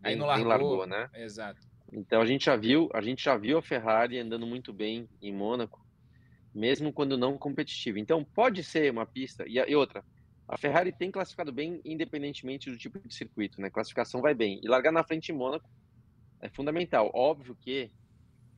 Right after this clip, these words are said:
Speaker 2: a Red Bull tem feito o oposto. A Red Bull tem, né, tá abrindo mão um pouco de tempo de classificação, tempo daquela uma volta.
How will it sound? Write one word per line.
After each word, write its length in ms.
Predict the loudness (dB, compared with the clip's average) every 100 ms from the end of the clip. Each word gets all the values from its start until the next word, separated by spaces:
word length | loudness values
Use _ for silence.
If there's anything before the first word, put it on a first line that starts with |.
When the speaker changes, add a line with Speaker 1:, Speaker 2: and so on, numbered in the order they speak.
| -16
Speaker 2:
a 100 | -12
Red 220 | -10 -12
Bull 160 | -8 -6
tem 160 | -6
feito 200 | -6 -8
o 60 | -8
oposto. 380 | -6 -6 -6 -8
A 40 |
Red 180 | -8 -6
Bull 160 | -6 -2
tem, 240 | 0 0 -2 -4 -10
né, 160 | -6 -4
tá 120 | 0
abrindo 300 | 0 2 2 4
mão 240 | 4 4
um 60 | 2
pouco 300 | -2 -2 -6
de 120 | -4
tempo 200 | -4 -4
de 100 | 0
classificação, 540 | 0 0 -6 -8 -6
tempo 240 | -4 -4 -4
daquela 280 | 0 0
uma 200 | 2 0
volta. 400 | 4 4 4 0